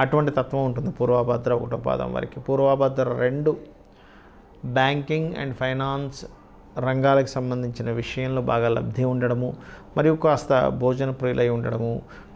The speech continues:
ఫుడ్ రిలేటెడ్ సంబంధించిన విషయంలో కొంత టేస్ట్ ఉండడం జరుగుతూ ఉంటుంది. పూర్వాభాద్ర మూడో పాదం వారికి మంచి వక్తలై ఉంటారు. వాళ్ళకి ఎలా మాట్లాడాలి, ఎలా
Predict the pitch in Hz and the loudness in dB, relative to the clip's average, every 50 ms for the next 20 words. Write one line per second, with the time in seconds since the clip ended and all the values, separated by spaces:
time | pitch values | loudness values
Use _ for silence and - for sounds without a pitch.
0 | - - 143 139 135 139 135 139 139 131 135 127 120 - 139 123 123 123 120 117 | 0 2 2 4 4 4 4 4 4 2 0 -2 -2 -2 -4 -2 -2 -4 -4 -4
1 | 123 127 127 127 - 131 123 120 120 120 120 117 120 - 117 117 117 - - 131 | -4 -6 -6 -4 -4 -4 -4 -4 -4 -4 -6 -6 -2 -2 -2 -2 -2 -4 -6 -6
2 | 123 123 120 113 117 120 120 117 113 - 117 113 113 110 117 117 117 117 117 113 | -4 -2 -2 -2 0 2 2 2 0 0 -4 -4 -2 -2 -2 0 0 0 0 0
3 | - 123 120 123 120 120 117 120 117 117 123 120 117 117 117 117 120 127 131 135 | 0 2 2 4 4 4 2 2 0 0 0 0 0 0 0 2 4 4 4 4
4 | 131 131 131 117 120 120 127 127 123 127 127 123 117 - - 131 135 - - - | 4 2 0 0 0 0 -2 -2 -2 -2 -2 -2 -4 -2 -2 -2 -2 -2 -6 -12
5 | - - - - - - - - 175 185 208 226 208 - 208 165 147 135 131 123 | -18 -18 -20 -20 -20 -12 -6 -2 0 2 2 2 2 2 4 4 4 4 2 0
6 | - - - - - - - - 131 135 127 - - - 165 160 160 160 151 143 | -2 -8 -14 -18 -20 -14 -4 0 0 0 0 0 0 2 4 6 6 4 4 0
7 | 135 135 143 139 135 135 139 139 165 - - - - 139 120 123 123 120 117 127 | 0 2 2 2 2 2 0 -2 -2 -6 -10 -12 -6 -2 0 0 0 0 -2 0
8 | 123 123 131 135 139 139 135 131 127 127 123 - - 139 135 131 131 127 127 135 | 2 2 2 2 2 0 -2 -4 -4 -6 -6 -4 -4 -2 0 0 0 0 0 0
9 | 127 123 | 0 0